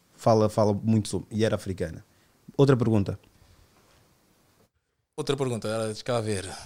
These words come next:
Speaker 1: Outra pergunta que certamente os colegas queriam estar aqui para perguntar, mas como aqui é só para africanos, não, não, não, não estarão cá.
Speaker 2: <laughs>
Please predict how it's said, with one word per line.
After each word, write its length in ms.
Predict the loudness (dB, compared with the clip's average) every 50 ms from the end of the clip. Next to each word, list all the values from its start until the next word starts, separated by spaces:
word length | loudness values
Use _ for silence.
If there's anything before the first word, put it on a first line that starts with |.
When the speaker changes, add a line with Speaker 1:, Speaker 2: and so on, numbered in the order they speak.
| -10 -2
Speaker 1:
Outra 180 | -2 2 2 4
pergunta 340 | 4 6 4 4 4 4 2
que 60 | 4
certamente 480 | 4 4 4 6 6 6 6 4 2
os 80 | 0 0
colegas 480 | 2 2 4 4 4 4 2 0 -2 -6 _ _ _ _
queriam 160 | -2 2 4 4
estar 240 | 4 4 4 6 6
aqui 200 | 6 4 2 0
para 120 | 0 0
perguntar, 300 | 0 0 0 2 2 2 2
mas 140 | 2 0
como 200 | 0 0 0 0
aqui 140 | 0 0 0
é 40 | 0
só 100 | 0 0
para 120 | -2 -2
africanos, 580 | -4 -2 -4 -2 0 0 0 0 0 -4 -8 -12 -10 -6
não, 460 | -4 -2 0 0 0 0 -2 -4 -8 -10 -6 -4
não, 200 | -2 -2 -2 0
não, 160 | 2 0 0 0 2 2
não 100 | 4 4
estarão 340 | 4 4 4 4 4 4 2
cá. 240 | 2 0 0 0 -4
Speaker 2:
<laughs> 40 | -16